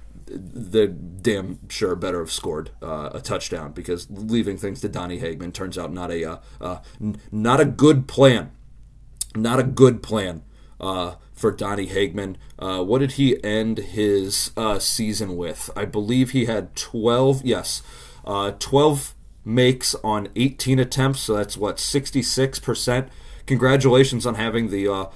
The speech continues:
uh, the, uh, longest field goal in the league at fifty-nine yards, Don. Congratulations on that. Um, you know, woulda, woulda liked a little bit more consistency throughout the year.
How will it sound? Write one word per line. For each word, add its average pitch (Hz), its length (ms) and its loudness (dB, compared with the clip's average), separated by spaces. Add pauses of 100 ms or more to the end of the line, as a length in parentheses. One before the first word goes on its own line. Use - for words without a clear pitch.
(140)
uh, 98 280 -2
the, 98 320 0 (240)
uh, 85 220 -4
longest 113 680 2
field 117 260 2
goal 113 180 4
in 107 60 -2
the 92 80 -4
league 113 320 4
at 98 80 -6
fifty-nine 101 560 -2
yards, 104 380 -2
Don. 104 480 -4 (480)
Congratulations 113 800 2
on 95 160 -4
that. 92 280 -8 (460)
Um, 98 640 -6 (680)
you 110 140 -4
know, 107 380 0 (400)
woulda, 123 400 4 (380)
woulda 131 220 6
liked 123 320 4
a 131 40 2
little 117 160 4
bit 123 100 2
more 117 180 4
consistency 117 720 -2
throughout 107 360 0
the 104 80 -4
year. 107 360 2